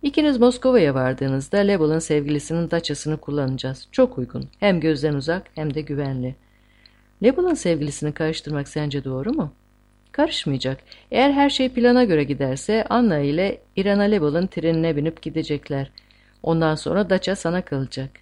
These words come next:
Messi ayrıntıları anlattı. Slansky karşısında oturan Amerikalının yüzüne baktı.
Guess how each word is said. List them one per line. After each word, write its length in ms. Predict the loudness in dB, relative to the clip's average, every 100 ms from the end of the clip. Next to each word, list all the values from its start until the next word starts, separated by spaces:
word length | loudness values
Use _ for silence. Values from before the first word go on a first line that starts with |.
| _ _ _ _ _ _ _ _
Messi 320 | -4 0 0
ayrıntıları 580 | 2 2 0 0 -2 0
anlattı. 580 | 0 -2 -6 -6 -4 -4
Slansky 500 | -2 -2 -2 -4 -6
karşısında 480 | -4 -4 -4 -4 -4
oturan 340 | -4 -6 -4
Amerikalının 640 | -2 -2 -4 -4 -4 -2 -4
yüzüne 400 | -4 -4 -6 -6
baktı. 380 | -10 -12 -14